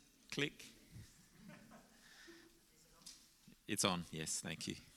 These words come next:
Thanks for that, Jude. Ah, there we go. In, in Ephesians one, seven and eight, it says, "In him," talking about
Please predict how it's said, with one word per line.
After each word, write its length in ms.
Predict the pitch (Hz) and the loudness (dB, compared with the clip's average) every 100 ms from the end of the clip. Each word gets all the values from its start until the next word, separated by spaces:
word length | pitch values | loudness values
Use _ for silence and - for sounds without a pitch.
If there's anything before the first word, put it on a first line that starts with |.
| - | 0
Thanks 220 | 87 - | 2 4
for 80 | 85 | 6
that, 180 | 87 | 4
Jude. 220 | - 92 95 - - - - - - - - - - - - - | 6 4 4 0 -18 -18 -18 -16 -14 -14 -14 -14 -14 -16 -16 12
Ah, 180 | 143 151 | 12 12
there 180 | 147 127 | 12 12
we 100 | 110 | 12
go. 240 | 98 98 104 - - - - - | 12 12 12 8 -4 -14 -14 12
In, 220 | 156 151 - - - - | 12 12 12 -4 6 12
in 200 | 160 160 | 12 12
Ephesians 680 | 165 - 190 190 190 165 151 | 12 12 12 12 12 12 12
one, 300 | 151 165 165 | 12 12 12
seven 380 | - 165 151 147 | 12 12 12 12
and 120 | 135 | 12
eight, 380 | 139 120 - - - - - - - - | 12 12 12 4 2 -14 -18 -18 -6 12
it 120 | 131 | 12
says, 320 | 127 151 143 - | 12 12 12 12
"In 200 | 170 190 | 12 12
him," 500 | 165 202 170 160 208 - | 12 12 12 12 10 10
talking 240 | 143 139 | 12 12
about 300 | 139 135 135 | 12 12 12